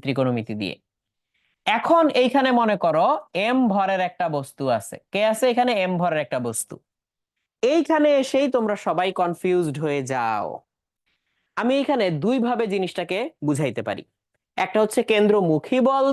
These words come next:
দিয়ে, আর একটা হচ্ছে কেন্দ্র বিমুখী বল দিয়ে। কেন্দ্র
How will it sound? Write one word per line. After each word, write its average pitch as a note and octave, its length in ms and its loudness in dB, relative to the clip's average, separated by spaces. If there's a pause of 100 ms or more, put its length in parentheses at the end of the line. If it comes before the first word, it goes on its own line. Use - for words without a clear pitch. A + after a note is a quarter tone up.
দিয়ে, C#4+ 180 2 (640)
আর F#3 120 -2
একটা F3 120 -4
হচ্ছে F#3 240 -2
কেন্দ্র F3 200 2 (140)
বিমুখী F3 460 0
বল A2 140 -2 (100)
দিয়ে। F2+ 160 -12 (680)
কেন্দ্র B3 260 4